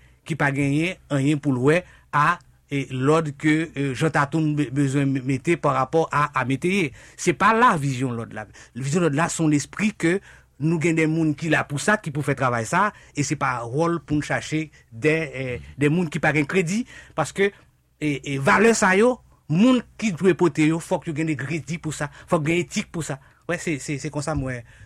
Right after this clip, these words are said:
mwen, mwen pwoblèm nan. Sa vle di gen, gen de fason moun yo, wè pwoblèm objektivite a, ki, ki pa konsa tout afe vre.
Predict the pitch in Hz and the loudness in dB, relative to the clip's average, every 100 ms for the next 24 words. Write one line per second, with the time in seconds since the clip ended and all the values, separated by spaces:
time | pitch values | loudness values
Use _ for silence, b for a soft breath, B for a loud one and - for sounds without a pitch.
0 | - 135 127 123 117 117 127 123 117 107 | -10 -6 -4 -6 -10 -10 -10 -8 -10 -10
1 | 104 B B B 160 170 156 147 170 175 | -14 B B B 0 0 0 -2 -2 -2
2 | 151 170 175 175 170 - 156 - 185 170 | -2 0 0 0 0 0 -2 -2 -2 0
3 | 151 147 147 139 b - 139 175 - 170 | 2 4 2 0 b -2 4 4 4 4
4 | 147 143 131 139 - 135 139 139 160 190 | 6 6 4 0 -2 -4 0 2 2 0
5 | b b b b _ 160 151 - 156 170 | b b b b _ -4 -4 -4 -2 -2
6 | 151 147 - 127 143 135 143 190 | -2 -4 -4 -6 -4 -2 2 0